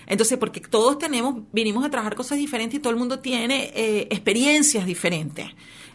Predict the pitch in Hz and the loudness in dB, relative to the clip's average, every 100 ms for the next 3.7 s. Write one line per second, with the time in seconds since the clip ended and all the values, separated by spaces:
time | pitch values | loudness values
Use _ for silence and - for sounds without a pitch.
0 | - 220 233 233 269 233 220 196 190 226 | 0 4 4 4 2 2 4 4 4 4
1 | 277 294 202 - 196 165 160 277 269 190 | 4 2 2 0 -2 0 0 4 4 4
2 | 190 247 254 - - 170 190 190 214 226 | 2 -2 -4 -14 -16 -4 -2 -2 -4 -2
3 | 220 220 233 233 226 240 | 0 0 -2 -4 -4 -4